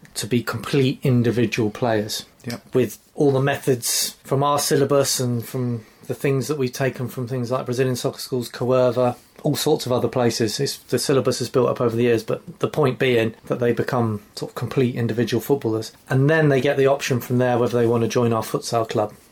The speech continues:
Speaker 1: which will be more team structured from there, to go and try and put all that into practice in a team environment,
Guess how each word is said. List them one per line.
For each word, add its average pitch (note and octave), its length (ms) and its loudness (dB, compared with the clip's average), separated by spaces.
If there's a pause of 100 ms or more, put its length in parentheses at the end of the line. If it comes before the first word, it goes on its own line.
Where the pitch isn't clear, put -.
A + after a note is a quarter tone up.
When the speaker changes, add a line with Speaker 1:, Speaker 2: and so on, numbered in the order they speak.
Speaker 1:
which C3 200 -10
will A#2 80 -6
be A2+ 100 -4
more A2+ 380 0 (120)
team A2 280 -2
structured - 480 -8
from A2+ 180 -10
there, A2+ 240 -4 (180)
to B2 100 -4
go B2+ 120 2
and A#2+ 120 2
try A#2+ 140 0
and A#2 80 -2
put C#3+ 140 -2
all B2+ 120 2
that B2 140 0
into A#2 220 -4
practice - 680 -6 (140)
in C3 120 -2
a C3 40 2
team D3+ 280 2
environment, D3 520 2